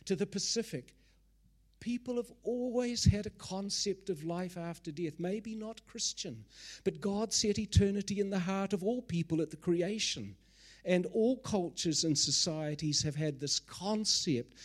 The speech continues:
that we, that there is something beyond the grave. It is a very recent phenomenon, uh, that some people now don't believe that.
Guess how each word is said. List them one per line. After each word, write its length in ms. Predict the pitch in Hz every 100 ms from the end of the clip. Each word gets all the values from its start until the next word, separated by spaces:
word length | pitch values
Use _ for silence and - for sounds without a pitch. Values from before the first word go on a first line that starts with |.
| - -
that 160 | 156 156
we, 260 | 151 -
that 300 | 151 165 -
there 160 | 160 143
is 140 | 139
something 760 | - - - 220 196 - 208 190
beyond 480 | 185 170 160 165 156
the 80 |
grave. 600 | 143 147 156 160 110 95 - _ _ _ -
It 100 | 147
is 160 | 143 147
a 40 |
very 400 | 120 156 139 131
recent 500 | 120 151 196 - 202
phenomenon, 760 | - 160 120 113 107 110 110 110 - - - _ 143
uh, 440 | 123 117 117 110 104 120 135 135
that 180 | 127 -
some 280 | - 131
people 340 | 127 123 123 123
now 260 | 120 113
don't 260 | 117 120 117
believe 460 | 123 117 120 110 110
that. 320 | 95 -